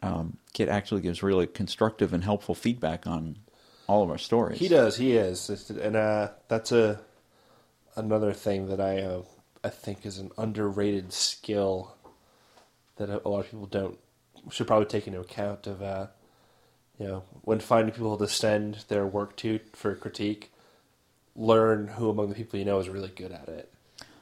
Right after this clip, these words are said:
Speaker 1: Yeah, and that, I mean, that skill is just sort of understanding what makes up a story and, um,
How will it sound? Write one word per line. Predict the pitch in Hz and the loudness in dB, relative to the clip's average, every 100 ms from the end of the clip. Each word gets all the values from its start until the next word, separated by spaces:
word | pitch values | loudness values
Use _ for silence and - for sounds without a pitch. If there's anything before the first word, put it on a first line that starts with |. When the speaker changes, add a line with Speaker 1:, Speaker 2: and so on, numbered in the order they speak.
| _ - | _ 2
Speaker 1:
Yeah, | 131 101 | 4 6
and | 113 | 8
that, | 123 - - | 8 6 0
I | 90 | 4
mean, | 117 113 | 6 8
that | 107 | 6
skill | - 131 | 6 8
is | 104 - | 8 6
just | 101 | 0
sort | 117 101 | 2 0
of | 90 | 0
understanding | 107 104 - 104 95 92 92 - | 0 0 0 2 2 2 0 0
what | 107 - | -2 2
makes | 101 - | 2 2
up | 98 - | 0 0
a | |
story | - - 95 92 90 87 - | -4 -2 0 2 0 -2 -2
and, | 92 90 87 90 85 - - - _ _ - | 0 2 2 0 -4 -10 -20 -20 _ _ -10
um, | - 90 85 82 85 | -6 -6 -6 -8 -10